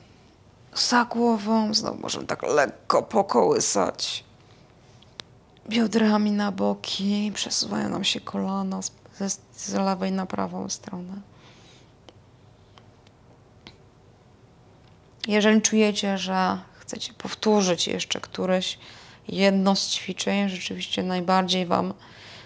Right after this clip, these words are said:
odpowiada dzisiaj, to jak najbardziej wrócić sobie do jednego czy dwóch ćwiczeń jeszcze.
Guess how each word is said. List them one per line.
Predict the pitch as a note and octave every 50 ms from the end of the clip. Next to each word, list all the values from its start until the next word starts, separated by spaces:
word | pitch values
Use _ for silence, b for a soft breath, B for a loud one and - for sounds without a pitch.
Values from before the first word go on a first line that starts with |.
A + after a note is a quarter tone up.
| B B
odpowiada | - - G#3 G3 - - F#3+ F#3+ F3 F#3+ F#3+ F#3 F3 E3+ F#3+ F#3+ F#3 F#3+ G#3+ A3+ A3
dzisiaj, | G3+ G3+ G3 - - - F#3+ F#3 F#3 F#3 G3 G3+
to | G3+ G3 F#3+
jak | F#3 F#3 F3+ F3+ - -
najbardziej | F#3 F3+ E3+ F3 F3 F3 E3+ E3 E3+ E3+ F3+ F3+ F3
wrócić | E3+ F3 F3+ F3 - - - - -
sobie | - - F3+ F3 -
do | D#3+ - - - - B B B B B B B B B -
jednego | G3 F#3 F3+ E3+ F3 F3 E3 - -
czy | - - - -
dwóch | - - F#3 F3+ - -
ćwiczeń | - - - F3 D#3+ - - F3+ E3+
jeszcze. | E3+ E3+ F3 E3 - - - - F3+ F3+ G3 A3 C4 D#4